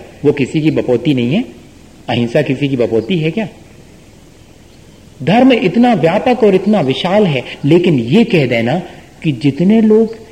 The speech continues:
इस अहिंसा धर्म का पालन करते हैं, इस वीतरागता का पालन करते हैं, वे सब मर करके खोटी जगह जाते हैं। बताइए, धर्मात्मा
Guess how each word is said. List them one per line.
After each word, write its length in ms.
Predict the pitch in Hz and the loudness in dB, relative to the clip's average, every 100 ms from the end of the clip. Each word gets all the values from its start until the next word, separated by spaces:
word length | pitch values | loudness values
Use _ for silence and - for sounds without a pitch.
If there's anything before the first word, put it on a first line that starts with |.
| - - | -20 -8
इस 260 | 202 - - | -6 -6 -10
अहिंसा 500 | 143 160 190 190 202 | -4 -2 -2 0 -2
धर्म 320 | 151 151 180 | -2 -2 -4
का 160 | 185 185 | -4 -6
पालन 400 | 180 120 143 180 | -4 -6 -4 -4
करते 360 | 165 127 - | -6 -8 -6
हैं, 260 | 151 180 214 - - - | -6 -6 -8 -12 -14 -6
इस 160 | 165 120 | -6 -4
वीतरागता 760 | 127 175 180 170 165 - 190 | -2 -2 -2 -2 -4 -4 -4
का 140 | 196 | -4
पालन 420 | 185 139 131 165 170 | -6 -4 -4 -4 -4
करते 320 | 131 127 190 | -6 -4 -4
हैं, 160 | 214 208 - - | -4 -6 -16 -12
वे 240 | 131 202 214 | -2 0 0
सब 360 | 185 214 214 - - | -2 -4 -6 -16 -8
मर 220 | 143 170 196 | -2 0 0
करके 680 | 160 143 - 226 - - - - | -2 -2 -2 -4 -6 -16 -20 -12
खोटी 400 | - 220 208 214 | 0 0 2 2
जगह 260 | 143 139 117 | 2 0 -2
जाते 320 | 135 - 262 | -4 -8 -10
हैं। 100 | 147 - - - - - - - - - - - - - - - | -12 -18 -20 -20 -20 -20 -20 -20 -20 -20 -20 -20 -20 -20 -20 -10
बताइए, 440 | 123 123 147 185 233 - - - - 160 151 - - - - - - - - - | -6 -4 -4 -4 -10 -16 -20 -20 -20 -20 -20 -20 -20 -20 -20 -20 -20 -20 -20 -8
धर्मात्मा 920 | - 151 185 180 156 147 143 165 247 | -2 2 2 2 0 0 0 2 2